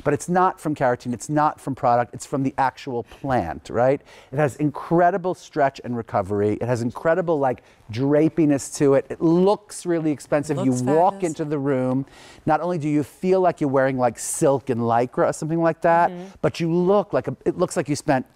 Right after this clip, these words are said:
Speaker 1: what you said earlier, like four hundred dollars on a
Speaker 2: Mad
Speaker 1: t-shirt.
Speaker 2: money
Speaker 1: You got
Speaker 2: out
Speaker 1: it.
Speaker 2: of all things
Speaker 1: You went to
Speaker 2: t-shirt.
Speaker 1: Barney's and you literally spent, like, your entire week's salary on a t-shirt,
Speaker 2: Not
Speaker 1: you know?
Speaker 2: gonna happen.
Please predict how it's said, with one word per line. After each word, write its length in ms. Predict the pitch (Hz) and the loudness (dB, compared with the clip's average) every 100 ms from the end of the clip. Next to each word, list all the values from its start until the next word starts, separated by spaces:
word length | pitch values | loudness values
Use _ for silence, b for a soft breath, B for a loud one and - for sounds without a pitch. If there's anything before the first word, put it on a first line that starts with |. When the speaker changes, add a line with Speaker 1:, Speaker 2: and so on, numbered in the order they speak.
| _ _ | _ _
Speaker 1:
what 160 | 135 113 | -4 0
you 120 | 123 | -2
said 320 | - 101 90 - | 0 -2 -2 0
earlier, 260 | 110 98 | 2 2
like 180 | 95 95 | 0 -2
four 160 | - 131 | -2 -2
hundred 160 | 117 104 | 0 0
dollars 200 | 104 98 | 0 0
on 80 | |
a 40 | 214 | 0
Speaker 2:
Mad 260 | 208 190 | 0 0
Speaker 1:
t-shirt. 120 | 190 - | 0 0
Speaker 2:
money 120 | - | 0
Speaker 1:
You 60 | 127 | 2
got 220 | 143 135 | 2 2
Speaker 2:
out 60 | |
Speaker 1:
it. 40 | 135 | -4
Speaker 2:
of 60 | 160 | -6
all 120 | 160 | -6
things 240 | 170 156 | -8 -6
Speaker 1:
You 120 | 170 | -2
went 180 | 165 190 | 0 0
to 60 | - | -2
Speaker 2:
t-shirt. 120 | 135 | -2
Speaker 1:
Barney's 520 | 175 156 160 160 151 | 0 0 -2 -4 -4
and 180 | - 135 | -6 -4
you 100 | 135 | -2
literally 360 | 135 147 143 135 | 0 0 0 -4
spent, 300 | - 127 - - | -2 -4 -4 -4
like, 220 | 117 - | -4 -4
your 80 | 117 | -8
entire 560 | 120 - 117 113 113 - | -8 -2 0 0 -2 -4
week's 300 | 113 107 - | -6 -6 -4
salary 440 | 120 101 98 95 | 0 0 0 -4
on 160 | 92 92 | -4 -8
a 40 | |
t-shirt, 400 | 87 101 87 80 170 | -8 -8 -6 -6 -2
Speaker 2:
Not 200 | 185 170 | -2 -4
Speaker 1:
you 60 | |
know? 60 | 180 | -6
Speaker 2:
gonna 40 | 170 | -6
happen. 340 | 147 139 135 | -8 -10 -16